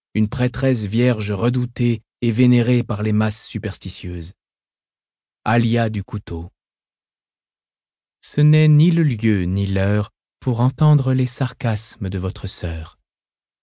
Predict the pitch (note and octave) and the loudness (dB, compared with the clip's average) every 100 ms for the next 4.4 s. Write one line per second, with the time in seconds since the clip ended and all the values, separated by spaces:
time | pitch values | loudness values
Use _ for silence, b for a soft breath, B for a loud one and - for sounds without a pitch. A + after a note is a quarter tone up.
0 | _ _ _ _ G#2 G#2+ A#2 G2+ F#2 F2 | _ _ _ _ -6 -4 -4 -6 -6 -6
1 | F2 E2 _ _ _ _ _ _ _ _ | -8 -10 _ _ _ _ _ _ _ _
2 | _ _ _ _ _ _ F3+ F#3 E3+ D3+ | _ _ _ _ _ _ 2 4 4 2
3 | C#3+ C#3+ C#3+ C3+ C#3 B2 A#2+ C3+ C3+ A#2 | 2 0 -2 0 0 2 4 4 2 0
4 | A2+ G#2+ - C3 | -4 -6 -2 -2